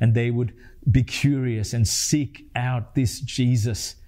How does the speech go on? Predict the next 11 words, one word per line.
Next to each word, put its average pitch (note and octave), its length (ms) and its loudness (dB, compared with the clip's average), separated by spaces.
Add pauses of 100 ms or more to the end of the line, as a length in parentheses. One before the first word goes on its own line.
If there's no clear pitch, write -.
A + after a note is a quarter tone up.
(240)
this A2 180 2
extraordinary B2+ 800 -2
one A2 220 0
that - 100 -2
was G#2+ 140 2
born G#2+ 320 0
on G#2 140 0
that G#2 180 -2
first G#2+ 300 -2
Christmas - 440 -2
day. G#2+ 280 -8